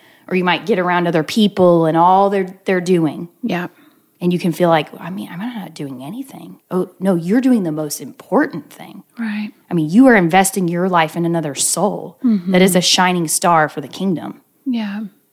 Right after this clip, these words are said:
Speaker 1: And that's legacies that generations will follow what
Speaker 2: Mm.
Speaker 1: you're investing right now,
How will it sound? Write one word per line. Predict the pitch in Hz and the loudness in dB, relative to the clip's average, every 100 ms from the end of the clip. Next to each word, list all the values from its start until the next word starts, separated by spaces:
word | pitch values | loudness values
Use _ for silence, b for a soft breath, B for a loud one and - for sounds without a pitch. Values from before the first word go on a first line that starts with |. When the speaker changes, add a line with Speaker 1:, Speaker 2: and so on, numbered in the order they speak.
| - | 0
Speaker 1:
And | 214 214 | 4 6
that's | 180 | 4
legacies | 170 175 196 214 214 240 - 175 120 - - | -4 0 4 6 6 4 2 -2 -6 -10 -12
that | - 175 - | -2 -2 -2
generations | 165 262 226 196 247 - 135 - | 2 4 6 4 4 0 -6 -4
will | 165 | -6
follow | - 185 190 156 98 - - | 0 2 4 2 -4 -8 -2
what | 180 185 | 0 2
Speaker 2:
Mm. | |
Speaker 1:
you're | 185 185 | 2 4
investing | 156 160 156 - 127 | 4 2 0 -4 -8
right | 135 123 | -8 -6
now, | 135 123 | -6 -8